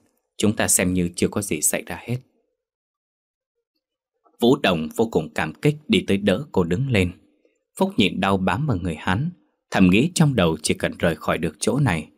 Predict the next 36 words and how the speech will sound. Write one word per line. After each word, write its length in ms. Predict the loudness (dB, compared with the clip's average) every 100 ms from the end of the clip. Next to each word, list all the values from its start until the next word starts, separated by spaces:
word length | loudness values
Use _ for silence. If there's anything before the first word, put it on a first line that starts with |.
| _ _ _ _ 0
cô 140 | 2
nhất 180 | 2 2
định 180 | 0 -2
khiến 200 | 0 -2 -2
hắn 260 | -2 -4 -2
phải 120 | -2
dành 300 | -2 -2 -2
nửa 100 | -4
đời 180 | -4 -6
còn 180 | -8 -6
lại 260 | -6 -6 _ _ _
sau 340 | -4 -2 -2 -4
song 260 | -6 -6 -6
sắt 280 | -8 -8
của 120 | -10 -8
nhà 200 | -10 -10
tù. 180 | -10 -10 -12 _ _ _ _ _ _ _ _ _ _ _ _ _ _ 0
Vũ 160 | 2
Đồng 300 | 4 2 4
đi 120 | 4 4
lên 240 | 4 4
trước 160 | 4 2 2
để 100 | 0
đỡ 220 | 0 0 0
cô. 260 | 0 0 -4 _ _ _
Bậc 180 | -4 -2 0
thang 160 | -2
tối 220 | 0 0 0
đen 240 | 2 2
đầy 160 | 2 0
bụi, 300 | 0 0 0 -14 _ _ -2
không 200 | 2 2
gian 260 | 2 0
thì 100 | -2
bốc 220 | -4 -4 0
mùi, 260 | 0 0